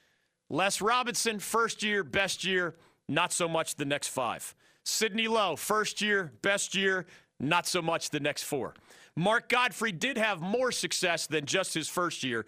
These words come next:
to be clear, but I would argue that his first year was his best year.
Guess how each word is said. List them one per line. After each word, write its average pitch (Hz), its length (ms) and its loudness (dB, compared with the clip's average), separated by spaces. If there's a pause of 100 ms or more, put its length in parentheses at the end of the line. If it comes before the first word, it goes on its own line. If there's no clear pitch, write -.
(220)
to 170 120 -2
be 165 120 -4
clear, 170 440 -2 (440)
but 180 160 2
I 240 180 4
would 262 160 -2
argue 165 600 0 (540)
that 185 180 4
his 202 200 0
first - 560 -2
year 185 400 2
was 175 320 0
his 170 220 0
best 143 380 -2
year. 98 200 -6